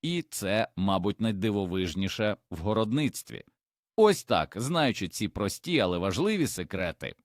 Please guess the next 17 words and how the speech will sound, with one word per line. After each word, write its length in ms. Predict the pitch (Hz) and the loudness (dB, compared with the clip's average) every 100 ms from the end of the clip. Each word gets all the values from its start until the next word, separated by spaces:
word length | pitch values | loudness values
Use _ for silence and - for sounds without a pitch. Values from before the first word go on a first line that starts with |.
| - | -8
ви 220 | 101 139 | 0 0
зможете 640 | 120 175 240 220 196 - 165 | 2 0 2 2 2 0 0
зібрати 640 | 120 127 117 127 110 107 | 0 0 4 4 2 -2
в 80 | 90 | 0
липні 500 | 139 233 226 214 208 | 0 0 -2 -4 -4
по-справжньому 1000 | - 139 - - 151 190 156 139 143 135 | 0 0 0 0 4 4 4 0 2 2
багатий 840 | 101 117 104 110 175 180 175 - - | 2 2 4 4 2 2 0 -2 0
і 120 | 135 | -2
смачний 760 | - 120 113 - 107 113 104 - | 2 0 0 -2 0 2 2 2
урожай. 720 | 120 110 98 80 80 58 58 _ _ - | 2 2 0 -2 -4 -4 -8 _ _ -6
Головне — 720 | 90 165 233 226 117 87 62 - - | 0 4 6 6 4 0 -2 -10 -10
бути 340 | 92 180 233 208 | -2 0 2 4
уважним 600 | 165 123 185 170 185 165 | 6 6 4 2 -2 0
до 120 | 156 | -2
своїх 520 | - 113 110 180 - - | 0 0 2 0 -2 -6
зелених 720 | 160 208 127 98 98 107 - | 2 4 4 2 2 0 -2
вихованців. 840 | 98 92 113 117 107 78 - 64 | -4 0 0 2 2 -2 -8 -14